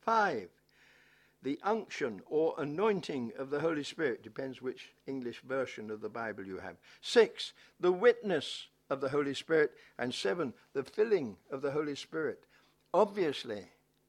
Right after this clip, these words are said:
we cannot spend, well, we can, but I'm not going to. Uh,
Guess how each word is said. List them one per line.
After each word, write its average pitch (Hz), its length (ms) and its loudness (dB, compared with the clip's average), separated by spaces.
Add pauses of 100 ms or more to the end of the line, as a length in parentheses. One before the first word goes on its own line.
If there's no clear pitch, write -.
(1080)
we 143 180 -2
cannot 190 440 -2
spend, - 400 -4
well, 127 120 -2
we - 80 -6
can, 165 480 4 (420)
but 135 160 -6
I'm 143 120 -2
not 127 180 -4
going 117 220 -2
to. 104 180 -14 (560)
Uh, 143 140 2